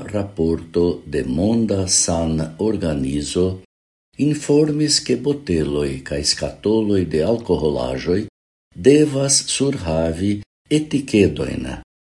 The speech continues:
kiuj atentigas pri la damaĝaj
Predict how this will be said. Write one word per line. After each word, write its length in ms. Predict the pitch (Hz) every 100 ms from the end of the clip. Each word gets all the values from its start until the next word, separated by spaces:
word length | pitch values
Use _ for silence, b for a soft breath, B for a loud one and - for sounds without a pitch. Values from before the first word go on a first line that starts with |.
| _
kiuj 640 | - 117 117 127 143 -
atentigas 960 | 95 101 120 117 - 85 85 95 95 -
pri 180 | 87 90
la 220 | 80 78
damaĝaj 720 | 71 64 76 90 110 - 107